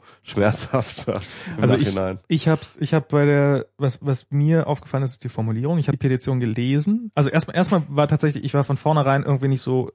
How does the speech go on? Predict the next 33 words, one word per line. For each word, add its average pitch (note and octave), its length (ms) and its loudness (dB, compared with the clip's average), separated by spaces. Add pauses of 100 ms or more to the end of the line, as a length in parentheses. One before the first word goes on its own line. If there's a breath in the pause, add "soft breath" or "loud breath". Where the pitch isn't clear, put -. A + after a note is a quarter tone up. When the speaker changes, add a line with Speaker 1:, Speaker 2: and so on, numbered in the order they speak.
Speaker 2:
extrem B2+ 800 -2
motiviert, B2 500 -4
die B2 80 -6
zu - 120 -10
unterschreiben. A2+ 520 -4
Vielleicht, C3 400 0 (360 loud breath)
weil C#3 100 4
man C#3 100 6
schon C3+ 140 2
mal C3 100 4
negative B2+ 460 2
Erfahrungen A#2 340 0
gemacht A2+ 300 0
hat F3+ 100 0
mit E3 140 0
Petitionen, D#3 520 -2
das C3 160 -2
Gefühl C3 380 0
hat, B2+ 180 2
dass, B2 160 2
also, E2+ 440 -2
äh, - 40 -10
gerade A#2+ 260 0
bei A#2+ 120 2
der A2+ 100 2
Netzsperren-Petition B2+ 760 -2
damals, A#2+ 220 0
die G#2+ 100 -6
war A2+ 120 2
ja A2+ 60 2
ein A#2 200 0
durchschlagender B2 520 2
Erfolg - 340 -2